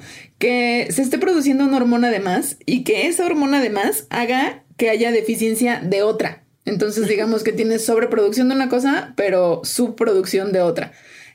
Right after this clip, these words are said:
Eh, si, por ejemplo, hay una sobreproducción de prolactina, que es una hormona que hace la glándula pituitaria, entonces eso resulta en una supresión de la función gonadal, lo cual, godanal, perdón, lo cual causa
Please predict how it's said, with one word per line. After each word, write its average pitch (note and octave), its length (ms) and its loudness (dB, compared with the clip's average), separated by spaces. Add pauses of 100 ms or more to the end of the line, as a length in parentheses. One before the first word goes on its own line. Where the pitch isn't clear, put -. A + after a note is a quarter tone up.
Eh, A3 380 0
si, - 140 -2
por A3+ 160 0
ejemplo, B3 400 0
hay B3+ 120 2
una A#3+ 240 2
sobreproducción B3 680 0
de A3+ 80 2
prolactina, G#3 640 0
que A#3 120 -4
es G#3+ 100 -6
una G#3 140 0
hormona G3 360 0
que F#3+ 220 0
hace F3+ 200 0
la F3 140 0
glándula F3 380 0
pituitaria, E3+ 580 -2 (300)
entonces A#3+ 400 0
eso C4 580 0
resulta B3 800 0
en A3 160 0
una A3 200 2
supresión G3 600 -2
de G#3+ 80 2
la G3 140 0
función F3+ 600 -2
gonadal, G#3+ 600 0 (400)
lo F#3 160 0
cual, G#3 400 2
godanal, F3 460 0
perdón, D#3 340 -2 (300)
lo F3+ 160 0
cual G#3 180 2
causa G3+ 500 0